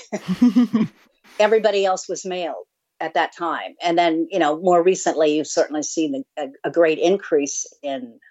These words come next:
Speaker 1: number of women participating in the meeting. But still, if you look, and that is one part of the book, is that we've looked at, we have a chapter on challenges and opportunities.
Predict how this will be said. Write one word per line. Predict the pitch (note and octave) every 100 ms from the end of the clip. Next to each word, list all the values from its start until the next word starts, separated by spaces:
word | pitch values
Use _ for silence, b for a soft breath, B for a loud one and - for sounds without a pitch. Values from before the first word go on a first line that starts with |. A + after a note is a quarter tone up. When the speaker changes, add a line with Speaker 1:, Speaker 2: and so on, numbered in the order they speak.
| _
Speaker 1:
number | F3 F3 E3+
of | D#3 D3+
women | D3+ C#3+
participating | C#3+ D#3 F3 D#3 D#3+ D3+ D3
in |
the | C#3
meeting. | F#3 A3 F3+
But | A#3
still, | B3 - - D#4+ D#4+ G3+ G3+ b b b -
if | G#3+
you | A3+ G#3+
look, | B3
and | A#3+ G#3+
that | A3 A#3
is | G#3+
one | A3 A3+ A3+ A#3+
part | A#3
of | C#4+ -
the | E3+ -
book, | B3 -
is | G3 F#3+
that | F3+
we've | F3 E3
looked | D#3+ F3 -
at, | E3+ E3 D#3+
we | F3
have | E3
a |
chapter | - F#3 F3 - D3+
on | D3 D3 C#3+ - -
challenges | - G3 F#3+ F#3+ F3+ F3+ D#3+
and | E3 D3+
opportunities. | D#3+ D#3+ D3+ - - G#3+ E3 A2 - - -